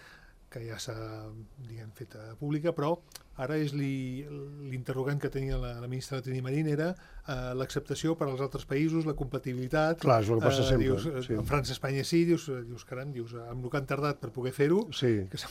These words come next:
Speaker 1: posat d'acord, i ara dius, sí, els dos veïns bé, però els altres
Speaker 2: I el resto
Speaker 1: <laughs> i
Speaker 2: què?
Speaker 1: els altres què?
Speaker 2: Què? Ja.
Speaker 1: És,
Speaker 2: Sí, sí,
Speaker 1: eh,
Speaker 2: bueno, és el problema d'això, les compatibilitats, perquè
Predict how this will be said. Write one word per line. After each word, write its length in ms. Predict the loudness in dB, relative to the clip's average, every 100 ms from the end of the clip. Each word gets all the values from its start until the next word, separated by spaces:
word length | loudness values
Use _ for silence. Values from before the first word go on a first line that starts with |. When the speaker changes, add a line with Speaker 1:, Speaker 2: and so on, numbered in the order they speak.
| -10
Speaker 1:
posat 240 | -4 2
d'acord, 380 | 4 6 6 4
i 80 | 2
ara 100 | 6
dius, 220 | 6 4
sí, 160 | 0 0 -2 -6 -2
els 160 | 0 2
dos 160 | 6
veïns 260 | 8 8 10
bé, 200 | 10 10
però 160 | 8 4
els 80 |
altres 300 | 4 4 4 4
Speaker 2:
I 60 |
el 20 | 4
resto 260 | 4 6
Speaker 1:
<laughs> 40 | 6
i 20 |
Speaker 2:
què? 140 | 8
Speaker 1:
els 80 | 6 6
altres 200 | 2 0
què? 200 | -2 0
Speaker 2:
Què? 160 | -2 -2 -6 -10 -16 -16 -16 -16 -14 -10
Ja. 160 | -8 -8 -14 -20 _ -10 -8 -8 -12 -20 -20 -12
Speaker 1:
És, 160 | 0
Speaker 2:
Sí, 100 | 2
sí, 100 | 4 6
Speaker 1:
eh, 20 |
Speaker 2:
bueno, 200 | 6 6
és 60 | 4
el 60 | 4
problema 380 | 4 6 6
d'això, 240 | 4 2 0
les 140 | -2 -2
compatibilitats, 600 | -4 -2 0 2 0 0
perquè 220 | -2 0